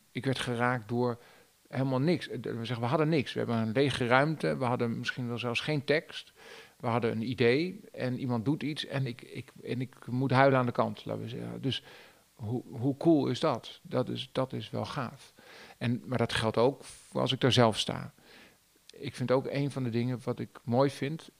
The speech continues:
en dat vind ik, denk ik, dat is een van de dingen, denk ik, waarom ik eigenlijk hier ooit ben beland, zo. Ik vind kwetsbaarheid, eh, heel mooi aan mensen. Of, eh, en, en ik vind dus,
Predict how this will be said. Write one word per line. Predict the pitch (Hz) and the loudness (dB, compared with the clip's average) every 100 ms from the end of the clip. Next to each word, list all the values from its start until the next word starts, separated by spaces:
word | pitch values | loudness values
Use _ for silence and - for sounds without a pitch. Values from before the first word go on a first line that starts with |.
| _ | _
en | 147 113 | -12 -8
dat | 113 | -8
vind | - 123 | -4 -4
ik, | 113 | 0
denk | 117 107 | -2 -2
ik, | - _ | -8 _
dat | - 123 | -14 -12
is | 113 | -8
een | - 151 | -4 -2
van | 147 | 0
de | |
dingen, | 139 131 | 0 2
denk | 123 107 | 0 0
ik, | 120 | -2
waarom | 117 101 156 135 | 0 2 2 0
ik | - - - - _ | -4 -18 -20 -20 _
eigenlijk | - 117 101 123 | -4 -4 -2 -4
hier | 117 | 0
ooit | 139 117 | 0 2
ben | 117 | 0
beland, | 104 107 107 156 - | 2 2 2 0 -6
zo. | 131 143 - - - - _ _ _ | -4 -4 -4 -14 -20 -20 _ _ _
Ik | - 139 - | -4 -4 -4
vind | - - 139 123 - - - | -20 -10 -4 -4 -4 -18 -4
kwetsbaarheid, | 170 175 - 107 104 107 - - - - | 0 0 0 0 2 2 -2 -10 -12 -4
eh, | 113 110 107 107 107 110 110 _ _ - _ _ _ _ _ _ _ _ _ _ _ - | 2 4 4 4 2 0 -2 _ _ -20 _ _ _ _ _ _ _ _ _ _ _ -2
heel | 127 127 | 2 4
mooi | 117 120 107 - _ _ - | 4 2 -2 -10 _ _ -20
aan | - 107 | -6 0
mensen. | 110 101 - 135 202 - | 0 0 -6 -12 -16 -16
Of, | 120 110 - - | -12 -12 -12 -2
eh, | 113 107 107 104 104 - - - _ _ | 2 4 4 2 -2 -12 -20 -20 _ _
en, | - 113 110 110 107 - | 0 2 4 2 0 -4
en | - 113 113 | -2 0 0
ik | 113 | -2
vind | - 123 117 | -2 0 0
dus, | 117 107 - | -2 -4 -4